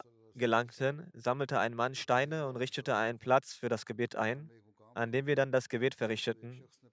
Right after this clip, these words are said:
Am nächsten Morgen erfuhren wir, dass unsere Gebetsrichtung falsch war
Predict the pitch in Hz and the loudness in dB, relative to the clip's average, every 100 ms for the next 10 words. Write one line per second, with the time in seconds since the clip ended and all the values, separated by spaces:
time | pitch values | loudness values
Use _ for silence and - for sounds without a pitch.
0 | 117 - 113 131 156 - 131 123 143 165 | _ -4 0 0 0 -4 0 4 6 4
1 | 147 120 - 165 156 123 127 156 185 - | 0 0 0 0 0 -2 -2 -2 -4 -4
2 | 123 127 123 120 120 113 120 147 - 127 | -4 -4 0 2 2 2 2 0 0 -4
3 | - 131 - 135 127 - 113 101 | -2 -4 2 2 2 0 -2 -2